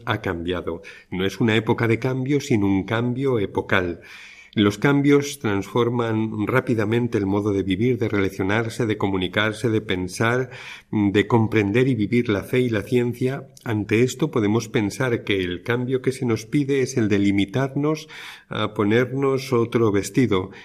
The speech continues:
pero siguiendo como antes. La actitud correcta sería la de dejarse interpelar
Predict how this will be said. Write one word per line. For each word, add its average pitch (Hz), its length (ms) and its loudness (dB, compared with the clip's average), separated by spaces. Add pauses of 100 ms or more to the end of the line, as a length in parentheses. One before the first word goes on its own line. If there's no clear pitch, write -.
(180)
pero 98 240 2
siguiendo 110 500 0
como 98 240 0
antes. 98 600 -8
La 110 100 -8
actitud 120 520 -2
correcta 120 560 0
sería 107 340 0
la 107 120 0
de 98 120 2
dejarse 131 560 0
interpelar 104 760 0